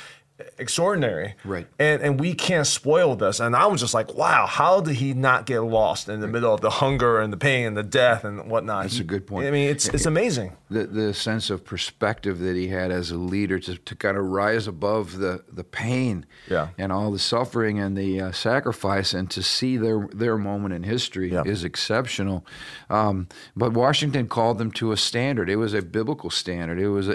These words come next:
Speaker 2: it was a being, about being honorable. And I love the, the point, uh, that Eric Metaxas shares in that story when, um, Washington went to read a letter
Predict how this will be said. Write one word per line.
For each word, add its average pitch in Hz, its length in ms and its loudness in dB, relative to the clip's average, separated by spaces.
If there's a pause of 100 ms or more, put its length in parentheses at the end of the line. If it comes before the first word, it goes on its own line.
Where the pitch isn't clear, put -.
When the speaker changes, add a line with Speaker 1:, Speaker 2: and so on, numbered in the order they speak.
Speaker 2:
it 101 80 2
was 101 260 0
a 98 80 0
being, 104 380 -2
about 95 300 0
being 98 220 -2 (100)
honorable. 98 680 2 (320)
And 110 100 -2
I 123 80 2
love 127 360 2
the, 110 240 4
the 92 120 -2
point, 120 400 -2
uh, 104 120 2
that 107 200 0
Eric 113 180 0
Metaxas 104 520 -2
shares 107 400 0
in 98 120 -4
that 95 200 -4
story 117 560 0 (400)
when, 113 480 0
um, 95 360 -6 (600)
Washington 120 720 0
went 120 200 0
to 107 120 -2
read 117 300 0
a 98 80 0
letter 101 540 0